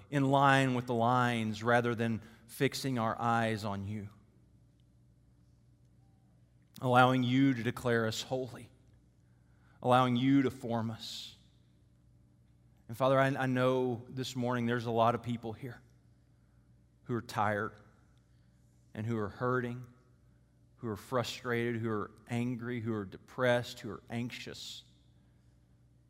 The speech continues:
And Father, today I pray that your peace would fill our hearts. In a world where we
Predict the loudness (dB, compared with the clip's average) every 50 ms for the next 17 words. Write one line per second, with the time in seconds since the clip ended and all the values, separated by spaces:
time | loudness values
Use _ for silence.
0 | _ _ _ _ _ _ _ _ _ _ _ _ _ _ _ _ _ -20 -16 -10
1 | -4 0 2 2 2 0 -2 -4 -4 -2 0 0 0 0 -2 -4 -4 -2 -2 0
2 | 0 -2 -4 -6 -6 -6 -6 -6 -6 -8 -8 -10 -8 -6 -6 -6 -6 -8 -10 -10
3 | -10 -10 -10 -12 -14 -18 -20 -20 _ _ _ _ _ _ _ _ _ _ _ _
4 | _ _ _ _ _ _ _ _ _ _ _ _ _ _ -14 -14 -12 -12 -6 -2
5 | 0 0 2 0 0 -4 -6 -6 -8 -8 -8 -8 -10 -12 -10 -8 -8 -8 -10 -14
6 | -16 -20 _ _ _ _ _ _ _ _ _ _ _ _ _ _ _ _ _ _
7 | _ _ _ _ _ _ _ _ _ _ _ _ _ _ _ _ _ -20 _ -20
8 | -20 _ _ _ _ -6 -4 -2 0 0 2 4 4 6 6 4 4 2 0 -2
9 | -2 -2 -2 -2 -2 -2 0 0 0 2 0 0 -2 -4 -6